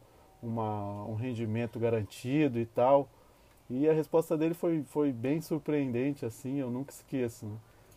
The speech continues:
Ele falou: "Pô, então, eu, eu corro muito risco de não ganhar nada,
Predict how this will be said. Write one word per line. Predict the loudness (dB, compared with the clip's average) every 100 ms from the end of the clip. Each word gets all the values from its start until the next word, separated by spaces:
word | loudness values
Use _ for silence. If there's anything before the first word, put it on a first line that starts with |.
| -20 -20 -10
Ele | -8
falou: | -6 -2 2 4 2 -2 -12 -20 -8
"Pô, | 4 4
então, | 4 2 2 4 4
eu, | 4 4
eu | 0
corro | 0 0 2
muito | 0 0 -2
risco | -2 -2 -4 -6
de | -4
não | -2 0
ganhar | 2 2 0
nada, | 2 2 2 -4